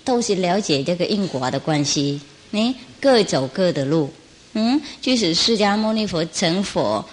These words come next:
不过他的父亲不成佛，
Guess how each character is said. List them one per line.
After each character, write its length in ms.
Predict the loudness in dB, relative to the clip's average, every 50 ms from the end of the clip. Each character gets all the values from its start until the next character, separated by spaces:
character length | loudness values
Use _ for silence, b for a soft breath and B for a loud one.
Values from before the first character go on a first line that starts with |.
| B B
不 80 | -4 -2
过 140 | 0 0 0
他 260 | 0 0 0 0 0
的 100 | 0 -2
父 220 | -2 -2 -2 -2
亲 340 | 0 0 0 0 0 0 -2
不 140 | 0 0 0
成 320 | 0 0 -2 -2 -2 -2
佛， 420 | -2 -2 -2 0 0 0 -2 -4